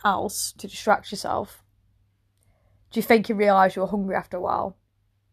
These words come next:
And she's like, "No, if I read a book or play a game, go for a walk, I'd probably forget that I'm hungry."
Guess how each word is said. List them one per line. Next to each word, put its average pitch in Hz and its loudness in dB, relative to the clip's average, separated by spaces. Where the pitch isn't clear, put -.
And 220 -6
she's - 2
like, 254 6
"No, 269 8
if 214 4
I 202 6
read 196 2
a 190 0
book 240 0
or 208 -4
play 180 -2
a 180 -2
game, 196 4
go 190 -2
for 190 -4
a 190 0
walk, 190 0
I'd 208 4
probably - -4
forget - -8
that 175 -2
I'm 175 -2
hungry." 175 -6